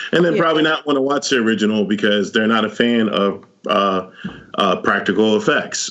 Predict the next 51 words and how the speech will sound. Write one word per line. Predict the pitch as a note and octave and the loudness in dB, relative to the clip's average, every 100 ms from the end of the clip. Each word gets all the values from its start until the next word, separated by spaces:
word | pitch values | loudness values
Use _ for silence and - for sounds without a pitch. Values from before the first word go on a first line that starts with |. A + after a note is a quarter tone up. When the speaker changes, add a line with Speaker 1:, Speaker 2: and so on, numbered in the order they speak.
| - | -2
Speaker 1:
or | G2 G2+ F#2+ F#2 | 0 2 0 0
they | F2 A2 G2+ | 0 0 2
don't | G#2+ | 2
like | G#2 G2+ | 0 0
how | A#2 | 0
old | B2 E3+ D3 | 2 2 2
it | - | 2
looks | G2+ F#2 G#2 | 0 0 2
and | A2+ | 2
dated | C#3 D3+ B2+ G#2 | 4 2 2 0
it | G2 | 0
is, | F#2+ F2+ F2+ | 0 0 0
or | F2+ | 0
they | F#2+ | 2
don't | G#2 A#2 | 2 0
recognize | A2+ G#2+ A2+ A2+ A#2 | 0 0 0 0 0
the | B2+ | 0
songs | B2 C#3 C#3 C3+ | 0 2 2 0
that | C#3 | 0
were | C#3+ | 0
popular | C#3+ D#3+ D3+ D#3 D#3+ | 2 0 2 2 0
at | D#3+ | 0
the | |
time. | E3 G3 D3+ - - - _ _ - - - - - - | 0 0 0 -4 -10 -20 _ _ -20 -20 -20 -20 -18 -4
Uh, | |
I | G#2 G#2 C3 | 0 2 2
would | D#3 | 0
say | D3+ | 0
that's | B2+ B2+ | 0 -2
probably | - C3 A2+ | 0 0 0
true | A2+ B2+ | 0 -2
for | A2 F#2+ - _ _ | 0 -4 -6 _ _
every | D3+ F3 F3 D#3 D3+ C#3+ C3+ | 2 2 2 2 0 0 -2
movie | G#2 A#2+ A#2+ A#2+ A#2 | 2 2 4 4 4
made | A2 A2 A#2 A2 | 4 4 2 2
in | G#2+ | 2
the | G#2 | 2
nineties | G2 G2 G2 G2 F#2+ - | 2 0 2 0 -2 0
minus | G2 G2+ G2 G2 - | 2 2 2 2 -2
Scream. | - F2+ - - - _ - - - - | -2 -2 -2 -10 -20 _ -20 -20 -6 -2
Like, | G#2 - | -2 0
all | B2+ C#3 | 0 0
of | - | 2
those | C3+ A#2 | 2 2
things | B2 G#2+ | 2 0
are | F#2+ | 0
very | F2+ F2+ G#2+ G#2+ G2 | -2 0 0 0 0
dated | F#2 F#2 F#2 - - | 0 -2 -2 -6 -4
to | G2+ | -2
the | G2 | 0
time. | F#2 - F2+ - - | 0 -2 -4 -4 -12